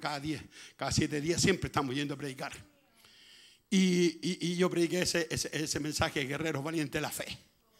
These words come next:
Y, y el hermano fue un buen creyente, el que yo pensaba que podía llegar a ser un pastor.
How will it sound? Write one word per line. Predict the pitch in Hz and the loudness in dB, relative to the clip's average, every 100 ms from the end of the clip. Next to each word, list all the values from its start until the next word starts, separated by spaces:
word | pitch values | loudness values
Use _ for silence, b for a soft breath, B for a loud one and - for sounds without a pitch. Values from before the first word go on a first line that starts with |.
| B B B B - | B B B B -2
Y, | 170 180 160 | 0 2 2
y | 165 | 2
el | 180 | 4
hermano | 170 180 196 180 | 4 4 6 6
fue | 185 | 4
un | 170 | 4
buen | 175 | 2
creyente, | - 151 147 175 156 - - - | 0 -2 2 2 2 -4 -14 -10
el | 139 | -4
que | 151 | 0
yo | 156 | 2
pensaba | 160 147 160 | 2 2 2
que | 160 | 2
podía | 147 156 | -2 -4
llegar | 160 156 165 | -4 -6 -8
a | |
ser | - 160 | -2 -2
un | 147 | 0
pastor. | 131 - 135 | -4 -6 -10